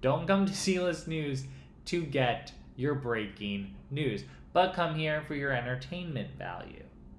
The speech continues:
Anyways, I'm coming to you from the podcast studio, which is pretty amazing if I do say so myself. As a new podcaster, to have a studio to record from is pretty legit,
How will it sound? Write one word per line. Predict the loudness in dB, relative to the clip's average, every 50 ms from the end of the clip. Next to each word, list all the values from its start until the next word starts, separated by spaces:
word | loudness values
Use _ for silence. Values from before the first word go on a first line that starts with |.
| -18 -18 -18 -18 -18 -18 -18 -18 -18 -20 -20 -20 -18 -18 -18 -18 -18 -14 -6 -4
Anyways, | -2 0 2 4 6 6 6 6 4 2 0 -2 -6 -10 -6 -2
I'm | 0 0 0 2
coming | 0 0 0 0 0
to | 0
you | 0 0
from | 0 0 -2
the | -2 -2
podcast | 0 4 4 6 6 4 2 0 0 0 -2
studio, | -4 -6 -6 -4 -4 -2 -2 -2 0 0 0 0 -2 -4 -8 -10 -2
which | -2 0 0 0
is | -4 -6
pretty | -4 -2 0 0 0 0
amazing | 0 0 0 0 0 -2 -4 -4 -6
if | -4 -4
I | -4 -4
do | -4 -2 -4 -4
say | -2 -2 -2 -2
so | -2 -2 -4 -4
myself. | -2 -4 -6 -4 -4 -4 -2 -2 -4 -6 -8 -12 -16 -20 -20 -20 -20 -20 -20 -20 -20 -20 -20 -20 -20 -20 -18 -10 -4
As | -2 0 2
a | 4
new | 6 6 6
podcaster, | 6 6 6 6 6 4 4 2 2 2 2 -2 -2 -2 -2
to | -2
have | -2 -2 -2
a |
studio | -4 -6 -4 0 0 2 2 2 2 2
to | 0 -2 -4
record | -4 -4 -4 -2 -2 0 0 0 -2
from | 0 0 0 0 0 -2 -4 -8 -12 -16 -18 -18 -8 -6
is | -6 -6
pretty | 0 2 2 4 4
legit, | 4 2 2 0 0 0 0 0 0 -2